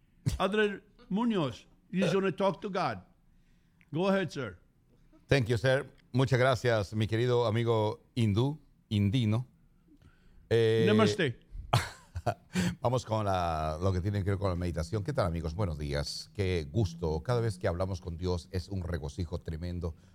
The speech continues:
Speaker 2: muy profundo. Y como lo expresa el libro de Jeremías, capítulo veintinueve. El profeta Jeremías habló en un momento donde el pueblo se desesperaba por las diferentes situaciones,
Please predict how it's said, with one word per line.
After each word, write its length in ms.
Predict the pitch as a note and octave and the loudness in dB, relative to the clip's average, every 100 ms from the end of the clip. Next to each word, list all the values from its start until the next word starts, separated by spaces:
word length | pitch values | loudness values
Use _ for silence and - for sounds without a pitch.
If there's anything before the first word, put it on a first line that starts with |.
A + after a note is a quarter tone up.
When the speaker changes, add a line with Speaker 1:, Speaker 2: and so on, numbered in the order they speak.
| - | 0
Speaker 2:
muy 140 | C3+ | 2
profundo. 580 | D#3+ G2+ - G2+ F#2+ G2 - - - | 2 -2 -2 -2 0 0 -4 -12 -8
Y 280 | A2 A#2 A2 | 0 2 2
como 460 | G2 A#2+ A#2 G#2 F#2+ | 2 2 2 -2 -6
lo 140 | A2+ | -2
expresa 420 | A#2 - C3+ C3+ B2+ | -2 0 0 2 0
el 60 | |
libro 180 | A2 A#2 | 2 0
de 100 | G2+ | -2
Jeremías, 560 | - G2+ F#2 A2 G#2+ - | 0 2 2 2 0 -2
capítulo 360 | E2+ F2 F2+ | -8 -6 -6
veintinueve. 600 | E2 E2+ D#2+ D#2 D#2 B1+ A#1+ - - - - | -4 -6 -8 -14 -12 -12 -14 -20 -20 -20 -2
El 180 | A#2 A#2+ | 0 2
profeta 380 | C3+ F3 E3 | -2 -2 -2
Jeremías 680 | C#3 A2+ G#2+ A#2+ A#2+ A2 - - | 0 0 0 0 -2 -4 -8 -6
habló 480 | G#2+ G#2+ C3 C3+ - | -4 -2 -2 -2 -4
en 100 | A2 | -2
un 100 | A2+ | -2
momento 460 | A2 A2+ A2+ A#2 | -4 -4 -4 -2
donde 520 | G#2 G2 F#2 F#2 F2 E2 | -2 -4 -6 -6 -4 -6
el 80 | F#2+ | -8
pueblo 300 | - A#2 A2+ | -2 0 0
se 120 | F#2+ | -2
desesperaba 800 | F#2 E2+ F2 - F#2+ G2+ F#2+ F#2 | -4 -4 -10 -6 -2 -2 -2 -4
por 140 | - F2+ | -4 -6
las 180 | E2+ E2+ | -6 -8
diferentes 440 | F#2 G#2 G#2+ A2 | -6 -4 -4 -8
situaciones, 720 | G#2+ - F2+ - G#2 G2 F2 | -10 -10 -10 -6 -6 -6 -10